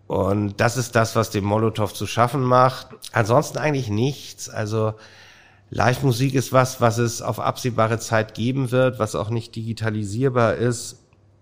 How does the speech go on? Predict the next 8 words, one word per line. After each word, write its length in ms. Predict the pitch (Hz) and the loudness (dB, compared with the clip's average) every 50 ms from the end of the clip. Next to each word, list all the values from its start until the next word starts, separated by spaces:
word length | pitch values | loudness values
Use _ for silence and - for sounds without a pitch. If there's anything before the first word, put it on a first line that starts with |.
| _ | _
wie, 540 | - 117 - - 120 117 113 110 110 110 104 | -12 -10 -6 -4 -4 -2 -2 -2 -2 -2 -4
äh, 320 | - - - 107 107 104 101 | -4 -6 -6 -6 -6 -6 -6
Tonträger 1040 | - - 127 123 127 131 - - - 123 120 113 113 117 117 113 110 110 107 - 107 | -6 -4 -2 0 0 -2 -4 -4 -4 -2 -2 0 2 2 4 4 4 4 2 2 0
oder 200 | 101 101 98 95 | -2 -2 -2 -2
Filme 580 | - - - 120 120 120 113 117 117 113 110 | -4 -4 -4 -2 -2 -2 -2 -2 -2 -2 -2
oder 240 | 73 71 104 104 101 | -2 0 0 0 -2
sowas. 540 | 98 104 104 98 101 98 98 - - - _ _ _ _ - - - - - - - - _ _ _ _ _ _ _ _ | -2 -2 -2 0 0 0 0 0 -4 -10 _ _ _ _ -20 -20 -20 -20 -20 -20 -20 -20 _ _ _ _ _ _ _ _
Ähm, 600 | - 107 101 98 98 98 98 98 98 95 95 90 | -2 0 2 4 4 4 4 2 2 0 -2 -4